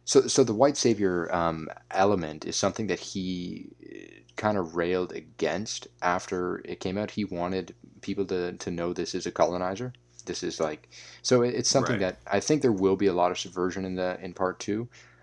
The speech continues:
Speaker 1: um, from what you'd expect, and maybe that's why part two, I don't know, it's, it won't follow kinda your typical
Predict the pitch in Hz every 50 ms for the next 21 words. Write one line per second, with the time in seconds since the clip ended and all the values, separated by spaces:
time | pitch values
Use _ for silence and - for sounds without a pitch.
0 | _ _ - 92 85 85 82 80 80 80 78 80 _ - - _ - - 92 85
1 | 85 90 87 85 87 85 - - - 78 80 87 98 - - 87 82 80 80 85
2 | - - _ _ _ _ _ _ - 92 92 90 90 87 - - 87 85 - -
3 | 82 - - - 87 85 82 82 80 85 90 87 85 82 82 82 82 - - -
4 | - - 101 104 95 92 - - 82 82 82 85 85 82 80 80 80 - _ -
5 | - - - - _ _ _ - 98 90 87 87 82 90 87 87 85 82 - _
6 | _ - - - 80 - - 82 80 80 78